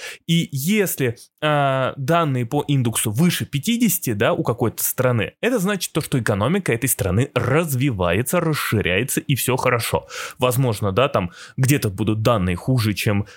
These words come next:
а, месяцем ранее, но главное, чтобы это было выше пятидесяти, потому что всё, что ниже, это говорит, что экономика идёт куда-то на спад. Вот.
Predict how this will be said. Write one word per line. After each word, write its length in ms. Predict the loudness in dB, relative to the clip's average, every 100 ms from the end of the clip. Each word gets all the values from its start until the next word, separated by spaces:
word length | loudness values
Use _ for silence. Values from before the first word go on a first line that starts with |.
| -8 -2
а, 120 | 2
месяцем 540 | 2 0 -2 -2 0
ранее, 340 | 2 0 2 2
но 160 | 0
главное, 440 | 0 0 0 0 -2
чтобы 280 | -2 0
это 120 | 0 -2
было 300 | 0 0 0
выше 320 | -2 -2 -2
пятидесяти, 720 | -2 0 0 0 -2 -2 -2
потому 320 | -2 0 0 -4
что 160 | -4
всё, 160 | -2 -2
что 200 | -2 -2
ниже, 320 | 0 0 -2
это 140 | -2
говорит, 300 | 0 0 -2
что 160 | -2 -4
экономика 600 | 0 0 2 2 0 0
идёт 500 | -2 0 2 0 -2 -2
куда-то 460 | -2 0 0 -2
на 120 | 0 0
спад. 420 | 0 -2 -6 -10 -8 -8 -10 -8
Вот. 440 | 0 0 -2